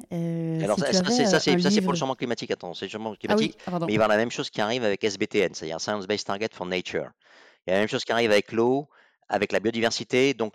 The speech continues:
Speaker 2: tout ce qu'on a fait pour le climat est en train de se dupliquer, euh, au niveau des Science Based Target. On va être capable maintenant de donner des, des Science Based Target pour la consommation d'eau des entreprises worldwide.
Speaker 1: Bah, et, et il y a un référentiel, S B T a sorti, euh,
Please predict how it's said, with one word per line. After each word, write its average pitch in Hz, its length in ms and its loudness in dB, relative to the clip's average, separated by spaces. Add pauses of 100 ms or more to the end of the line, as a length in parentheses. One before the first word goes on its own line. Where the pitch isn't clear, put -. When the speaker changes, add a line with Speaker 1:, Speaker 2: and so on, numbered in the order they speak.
Speaker 2:
tout 165 80 -6
ce - 80 -10
qu'on 139 140 -2
a 127 60 4
fait 131 180 0
pour 98 160 -8
le 95 100 -4
climat 123 580 -2
est 117 120 -4
en 107 60 -2
train 131 160 -4
de 113 80 -6
se - 120 -8
dupliquer, 131 680 -2
euh, 98 220 0
au 104 100 -4
niveau 107 160 2
des 110 60 -4
Science 113 280 -2
Based 110 160 -2
Target. 123 240 -4
On - 40 -6
va 101 80 2
être - 60 -4
capable 123 280 0
maintenant 113 200 -2
de 110 120 -8
donner 110 240 -4
des, 104 180 -4
des 95 140 -2
Science 117 280 -4
Based 104 200 2
Target 113 220 -2 (240)
pour 107 140 -2
la 92 140 4
consommation 117 640 -2
d'eau 123 80 -4
des 113 160 0
entreprises 104 480 -4
worldwide. 90 480 -4 (760)
Speaker 1:
Bah, 190 60 -6
et, 202 100 -2
et 190 180 -2
il - 20 0
y 185 80 4
a 175 80 6
un 175 40 4
référentiel, 185 600 0
S 170 160 -4
B 185 100 0
T 202 160 -4
a 170 80 0
sorti, 220 460 -4
euh, 165 800 0